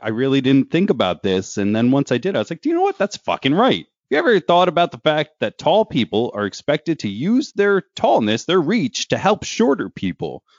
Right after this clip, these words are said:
But if a tall person were to ask a short person to hand them something they dropped off the floor, it would be insulting.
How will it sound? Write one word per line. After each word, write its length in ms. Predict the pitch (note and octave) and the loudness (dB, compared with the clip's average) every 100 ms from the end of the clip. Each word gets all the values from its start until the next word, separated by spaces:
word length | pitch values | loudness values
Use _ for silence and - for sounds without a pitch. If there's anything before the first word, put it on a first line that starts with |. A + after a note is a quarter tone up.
| _ | _
But 100 | - | -4
if 80 | - | -4
a 40 | |
tall 360 | C#3+ - C4+ F4+ | -6 -2 0 2
person 380 | - F2+ - F#2+ | -2 -4 -4 -2
were 80 | F#2+ | 0
to 60 | |
ask 220 | G2 G2 - | 0 -2 -4
a 60 | |
short 320 | - D#3+ G#3 | -2 0 0
person 340 | - F#2+ - F#2+ | 0 -2 -2 -2
to 40 | |
hand 220 | F#2 C3+ | 0 2
them 80 | A2 | 2
something 240 | - G#2 G#2+ | 0 0 0
they 80 | |
dropped 340 | G2 G#2 A#2+ - | 2 2 2 0
off 140 | B2 | -4
the 80 | G2 | -6
floor, 340 | - B2+ D#3 | 0 2 2
it 80 | C3+ | 2
would 160 | G#2 E2+ | 0 0
be 120 | G2+ | -2
insulting. 720 | D2+ - - - - - - | -2 -6 -2 -2 -2 -10 -14